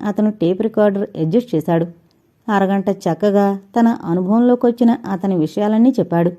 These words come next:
చంద్రశేఖరం గారు ఒక్కసారి రఘును గుర్తుకు తెచ్చుకున్నాడు. నెలలు గడిచిపోయాయి. అందరూ కుదుటపడ్డారు. సంజయ్ ఇచ్చిన ప్రకటనకు రెస్పాన్స్ రాలేదు. చంద్రశేఖరం గారు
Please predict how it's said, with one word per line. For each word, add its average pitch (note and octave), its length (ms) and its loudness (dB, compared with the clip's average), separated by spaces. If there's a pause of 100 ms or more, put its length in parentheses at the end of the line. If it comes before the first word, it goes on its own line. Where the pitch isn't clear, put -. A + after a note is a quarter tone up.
(800)
చంద్రశేఖరం G#3 680 0
గారు F3+ 340 0 (100)
ఒక్కసారి F#3 520 -2
రఘును F3+ 400 0
గుర్తుకు G3 320 -4
తెచ్చుకున్నాడు. E3+ 520 -2 (1120)
నెలలు F#3 360 0
గడిచిపోయాయి. F3 680 0 (260)
అందరూ A#3 340 2
కుదుటపడ్డారు. F#3 680 -2 (480)
సంజయ్ A3+ 480 2
ఇచ్చిన C4 260 4
ప్రకటనకు F3+ 680 -2
రెస్పాన్స్ G3+ 500 -4
రాలేదు. F3 400 0 (840)
చంద్రశేఖరం A3 680 0
గారు F#3 380 2